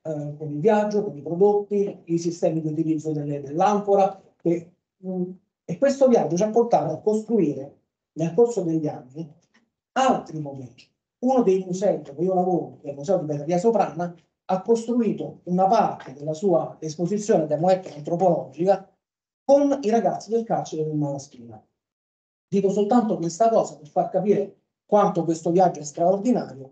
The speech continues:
Uno dei ragazzi ospiti, egiziano, è venuto in Italia con un barcone quando era minore non accompagnato,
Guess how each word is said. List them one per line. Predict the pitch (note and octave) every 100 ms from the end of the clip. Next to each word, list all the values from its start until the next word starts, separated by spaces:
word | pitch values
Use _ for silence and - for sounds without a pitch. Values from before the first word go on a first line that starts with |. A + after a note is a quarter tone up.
| - - G3 -
Uno | A#3+ A#3
dei | G3+ F#3
ragazzi | F#3 G3 D#3+ - C3+ B2
ospiti, | D#3+ D#3 D3+ - G3 A#3 G#3
egiziano, | D3+ D3 D#3+ - D#3+ - D3 G3 G3+ - _ _ _
è | - D#3 D#3 D3 -
venuto | - F3+ G#3 F#3+
in | E3
Italia | E3+ E3+ D#3 D3+
con | D3+
un | D3+ D3
barcone | D3+ D3+ F3+ F3 D#3+ D3
quando | D3+ D3+ D#3
era | D#3 D3 C#3+ - _ C#3+ D3 C#3+ C#3 _ -
minore | D#3+ E3+ D#3+
non | D3+ D#3+
accompagnato, | D3+ D#3+ D3+ G#3 A#3 G#3 D3+